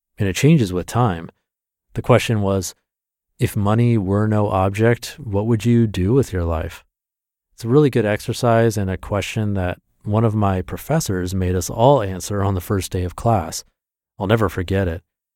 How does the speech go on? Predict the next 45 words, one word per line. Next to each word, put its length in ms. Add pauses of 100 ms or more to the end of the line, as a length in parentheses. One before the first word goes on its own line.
(420)
At 100
the 80
time, 240
I 80
think 320 (240)
I 120
said 300
I 80
had 220
no 300
clue, 420 (720)
and 320
I 40
was 120
fine 280
with 140
that. 260 (720)
Right 180
now, 440
it's 300
to 400
continue 540
making 340
this 160
podcast 840 (120)
because 560 (360)
every 200
once 260
in 60
a 40
while, 240
someone 400
writes 300
in 380
encouraging 640
me 220
to 80
keep 260
going 400
because 400
it's 220
positively 720
affecting 460
their 180
life, 420